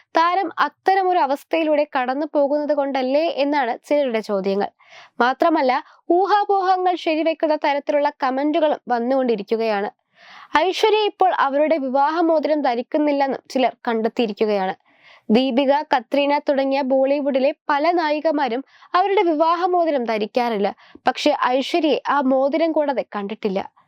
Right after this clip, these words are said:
കാൻ ഫെസ്റ്റിവൽ പോലെയുള്ള മേളകളിൽ പോലും ആധുനിക വസ്ത്രങ്ങൾക്കൊപ്പം വിവാഹിതയായ സ്ത്രീയെ പ്രതീകപ്പെടുത്തുന്ന പരമ്പരാഗത മോതിരം നടി ധരിച്ചിരുന്നു. എന്നാൽ ഇപ്പോൾ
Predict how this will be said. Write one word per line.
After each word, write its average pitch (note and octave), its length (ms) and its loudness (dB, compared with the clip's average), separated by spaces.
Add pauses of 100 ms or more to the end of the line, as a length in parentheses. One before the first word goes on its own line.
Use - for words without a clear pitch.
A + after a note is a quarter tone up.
(220)
കാൻ F4+ 300 2
ഫെസ്റ്റിവൽ G#4 500 0
പോലെയുള്ള F4+ 540 0
മേളകളിൽ C#4+ 600 0
പോലും C4+ 280 -2 (160)
ആധുനിക C4 480 0
വസ്ത്രങ്ങൾക്കൊപ്പം C#4+ 840 -2 (340)
വിവാഹിതയായ F4+ 680 0
സ്ത്രീയെ D4 420 -2
പ്രതീകപ്പെടുത്തുന്ന D4 840 -2 (100)
പരമ്പരാഗത D4 720 -2
മോതിരം B3+ 520 -2
നടി B3 180 -2
ധരിച്ചിരുന്നു. G#3 580 -6 (440)
എന്നാൽ B3+ 300 2
ഇപ്പോൾ C4 240 0